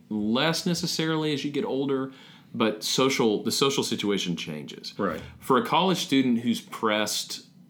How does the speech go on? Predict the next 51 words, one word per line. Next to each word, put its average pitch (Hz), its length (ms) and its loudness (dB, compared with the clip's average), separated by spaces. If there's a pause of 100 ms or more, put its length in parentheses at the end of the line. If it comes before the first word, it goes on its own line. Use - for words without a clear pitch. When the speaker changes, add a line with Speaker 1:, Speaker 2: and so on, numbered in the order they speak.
(160)
Speaker 1:
every 117 260 6
day 92 560 0
or 98 120 -6
thinks - 280 2
about, 98 460 0
you 117 100 2
know, 90 60 2
every 104 320 0
weekend 95 500 0
whether 92 220 2
or 90 40 2
not 87 180 0
they're 90 80 -2
gonna 85 180 -2
drink 85 400 -4
with 85 160 -4
their 80 100 -4
buddies, 87 560 0 (540)
it's 98 200 0
nice 107 400 2
to 117 60 -4
have 107 240 -2
somebody 95 420 0
who 95 120 -4
can 90 180 -6
come 92 160 -4
alongside 87 500 -2
and 80 120 -4
say, 82 440 -6
"You 85 140 -6
can 78 200 -6
do 90 160 0
this. 131 340 -2 (300)
It's - 120 -8
okay 98 340 -4
not 117 280 0
to." 113 280 -2 (400)
Um, 82 440 -2
you 85 80 -2
can 85 180 0
do 90 160 2
what's 117 260 -2
right, 104 400 0
or 85 220 0
you 80 120 -4
can 90 140 -2
do 98 100 4
what 113 100 2
your 120 100 0
conscience 107 540 -2
says, 90 580 -2